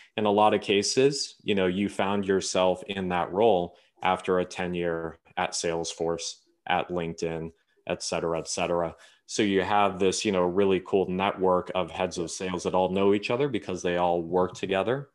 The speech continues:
over the past, you know, five to ten years before joining a really exciting startup. And the word was able to spread from there. Uh, so from a marketing perspective, to be perfectly frank, up until literally sixty days ago,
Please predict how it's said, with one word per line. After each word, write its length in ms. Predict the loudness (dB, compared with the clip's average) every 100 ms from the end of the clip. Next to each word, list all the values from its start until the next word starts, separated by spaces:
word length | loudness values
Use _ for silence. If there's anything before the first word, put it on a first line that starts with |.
| -6
over 240 | -4 -2
the 80 | -4
past, 340 | -2 -2 -2
you 60 | -2
know, 80 | -2
five 280 | 0 0 -2
to 80 | -6
ten 200 | -6 -4
years 240 | -4 -4
before 360 | -8 -6 -4 -2
joining 420 | -2 -4 -4 -4
a 60 |
really 340 | -4 -2 -2 -4
exciting 460 | -4 -4 -4 -4
startup. 560 | -8 -4 -2 0 -2 -4 -18 -20 -20 _ _ -6
And 340 | 0 2 2
the 100 | 0
word 340 | 4 4 4 4
was 240 | 0 2
able 180 | 0 0
to 80 | -6
spread 340 | -4 -4 -4
from 260 | -6 -10 -10
there. 340 | -14 -16 -18 _ _ _ _
Uh, 140 | -6 -4
so 260 | 0 -2
from 200 | 0 -2
a 60 | 0
marketing 520 | 2 2 2 -2 -4
perspective, 640 | -4 -6 -4 -4 -4 -6 -8
to 80 | -6
be 120 | -8
perfectly 480 | -2 -2 -2 -2 -2
frank, 480 | -2 -4 -2 -2 -2
up 140 | -4
until 680 | -4 -4 0 2 2 0 -8 _ -8
literally 500 | -2 2 2 2 -2
sixty 480 | -4 -6 -6 -8 -6
days 340 | -4 -2 -2
ago, 440 | -4 -4 -6 -10